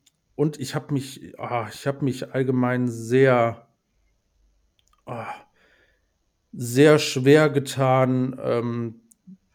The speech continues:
die Teams, äh, je-, jeweils vor ein anderes oder hinter ein anderes zu packen und, äh, auch in den, in den einzelnen Kategorien habe ich die für mich noch mal oder musste ich für mich noch mal ranken.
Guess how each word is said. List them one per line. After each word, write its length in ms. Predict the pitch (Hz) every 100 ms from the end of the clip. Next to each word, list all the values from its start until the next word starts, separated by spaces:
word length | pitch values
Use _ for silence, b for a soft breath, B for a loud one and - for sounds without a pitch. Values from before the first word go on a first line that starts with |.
| _
die 180 | 135 127
Teams, 640 | - 139 135 123 - -
äh, 340 | - 110 110 104 - _ _ _ - 85 82 _
je-, 240 | 120 123 127 117
jeweils 340 | 131 131 123
vor 160 | - 123
ein 60 |
anderes 400 | 117 120 113 113
oder 140 | 127 113
hinter 260 | 117 123
ein 80 | 113
anderes 400 | 113 110 110 -
zu 120 | - -
packen 440 | 117 - 117 113
und, 340 | 123 113 113 -
äh, 160 | 117 117 117
auch 200 | 113 - -
in 200 | 135 139
den, 300 | 131 127 139
in 200 | 139 127
den 160 | 127
einzelnen 440 | 131 123 127 131 120
Kategorien 760 | 131 127 123 123 113 135 131
habe 160 | 123 127
ich 100 | 127
die 120 | 127
für 160 | - 127
mich 200 | 131 131
noch 120 | 123
mal 160 | 123
oder 200 | 127 127
musste 360 | 113 131 135 117
ich 100 | -
für 100 | 120
mich 220 | 117 110
noch 160 | 117 -
mal 140 | 113
ranken. 480 | 107 110 110 143 147